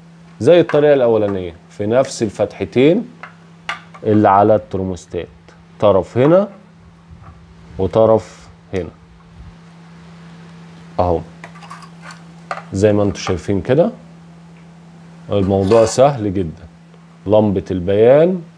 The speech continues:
اللي هي لمبة الاختبار بتاعة الحرارة بتتوصل على الترموستات، لمبة التشغيل بتاخد طرف في البني وطرف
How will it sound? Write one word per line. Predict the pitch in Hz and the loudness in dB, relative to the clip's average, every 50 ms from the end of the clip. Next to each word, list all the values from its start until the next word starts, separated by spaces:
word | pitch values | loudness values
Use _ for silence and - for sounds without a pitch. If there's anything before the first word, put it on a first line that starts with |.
| - - _ _ _ - - - - _ _ - | -20 -20 _ _ _ -20 -20 -20 -20 _ _ -14
اللي | 90 90 92 | -10 -4 -2
هي | 98 104 104 | 0 2 2
لمبة | 101 104 104 104 95 90 - 95 | 2 2 2 0 -2 -4 -4 -6
الاختبار | 92 92 - - - 95 98 107 113 110 | -6 -6 -8 -8 -6 -2 2 4 4 4
بتاعة | 107 95 98 90 - 110 110 104 - - | 2 0 -4 -2 0 0 0 0 0 -4
الحرارة | 87 - 98 101 107 120 135 147 165 185 202 220 - - - - - - - - - - - | -8 -4 -2 0 2 2 2 4 2 2 0 -2 -8 -16 -20 -20 -20 -20 -20 -20 -20 -16 -12
بتتوصل | 101 90 92 95 - 104 110 113 113 - - 120 107 104 | -12 -12 -10 -8 -4 0 0 0 0 -2 0 2 2 4
على | 95 95 98 107 | 4 4 2 0
الترموستات، | 98 - - 98 95 95 95 95 - - - 117 123 143 175 185 - - - - - - - - - - - | -2 -2 -6 -6 -6 -6 -6 -8 -8 -4 0 2 4 4 2 2 -2 -12 -20 -20 -20 -20 -20 -20 -18 -10 -4
لمبة | 101 110 117 120 113 101 92 92 78 - - - - - - - - 101 | 0 2 2 2 2 0 -2 -6 -8 -12 -20 -20 -20 -20 -20 -18 -16 -14
التشغيل | 87 - - 107 104 92 82 95 90 110 120 135 147 160 170 165 - - - - - - - | -14 -10 -6 -4 -4 -4 -4 -4 0 2 4 4 4 4 2 0 -4 -8 -18 -20 -16 -10 -8
بتاخد | 101 92 123 120 - - 101 - - - | -4 0 0 0 0 -2 -8 -6 -2 2
طرف | 123 123 117 110 95 - - - - - _ _ _ _ _ _ _ _ _ _ | 4 4 4 4 2 -2 -6 -20 -20 -20 _ _ _ _ _ _ _ _ _ _
في | - 104 | -8 -6
البني | 101 98 98 92 98 113 131 143 156 160 165 175 175 170 160 - - - - - - - 95 | -4 -4 -4 -2 0 2 4 4 4 6 4 4 4 2 -2 -6 -16 -20 -20 -20 -14 -8 -4
وطرف | 104 107 - 127 127 127 127 123 - - - - - | -4 0 2 4 4 6 6 4 2 -2 -14 -20 -20